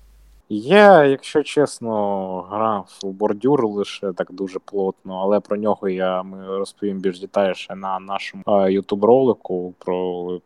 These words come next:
які свої враження, хтось там скаже якісь свої речі, які хоче поговорити про гру, але ось ми це детально бе-, більше на Ютубі обговоримо. Що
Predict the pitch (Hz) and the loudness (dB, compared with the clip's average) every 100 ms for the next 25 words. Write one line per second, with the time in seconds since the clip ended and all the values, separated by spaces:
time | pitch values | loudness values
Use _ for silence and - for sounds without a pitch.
0 | _ 95 - 95 92 - 101 120 113 101 | _ -10 -8 -8 -8 -2 0 0 4 6
1 | 98 90 90 87 87 85 _ _ - 87 | 4 2 -12 -10 -10 -12 _ _ -6 -6
2 | - 87 90 - _ - 90 90 92 90 | -6 -12 -12 -20 _ -6 -4 -4 -6 -12
3 | - 92 - - - - - - - - | -10 -10 -12 -18 -20 -20 -18 -18 -16 -14
4 | - - 160 160 156 151 143 131 127 117 | -4 6 8 10 8 6 2 0 -4 -6
5 | 113 120 110 110 107 110 110 107 - 113 | -6 -4 -2 -2 0 0 0 -2 2 2
6 | 113 143 147 104 101 101 92 - 104 98 | 4 6 6 6 2 -4 -4 -8 -10 -10
7 | - 101 92 90 98 92 87 92 95 95 | -4 -4 -2 2 2 0 -2 -4 -4 -8
8 | 90 - 101 98 95 - 90 90 92 90 | -12 -8 -8 -8 -10 -10 -12 -8 -8 -8
9 | 92 90 90 85 85 _ - - - - | -10 -8 -8 -10 -14 _ -20 -20 -18 -18
10 | - - - 175 185 | -18 -6 6 8 8